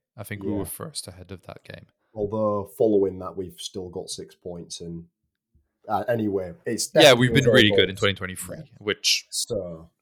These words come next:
Speaker 1: hats off to Blanc for that, because as much as we've criticized him before, and I don't think a lot of the, his decisions are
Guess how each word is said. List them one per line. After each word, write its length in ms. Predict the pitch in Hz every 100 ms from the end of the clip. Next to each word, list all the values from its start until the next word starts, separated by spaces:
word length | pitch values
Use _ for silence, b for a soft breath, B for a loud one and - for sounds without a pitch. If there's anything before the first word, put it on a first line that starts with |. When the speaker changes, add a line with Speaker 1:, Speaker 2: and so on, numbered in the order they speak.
| -
Speaker 1:
hats 300 | 131 - 123
off 180 | 107
to 100 | -
Blanc 360 | 110 104 92 82
for 120 | -
that, 300 | 95 151 - -
because 480 | 104 - 95 90 -
as 240 | 104 95
much 240 | 107 98 104
as 160 | 90
we've 180 | 101 95
criticized 560 | - 110 110 107 104 -
him 100 | 104
before, 400 | 98 - 113 117
and 100 | 95
I 20 |
don't 220 | 98 101
think 380 | - 104 92 - b b b b _
a 60 | 107
lot 240 | 98 101
of 200 | 101 -
the, 200 | - 98
his 280 | 95 104 -
decisions 580 | - 113 - 110 110 104
are 180 | 101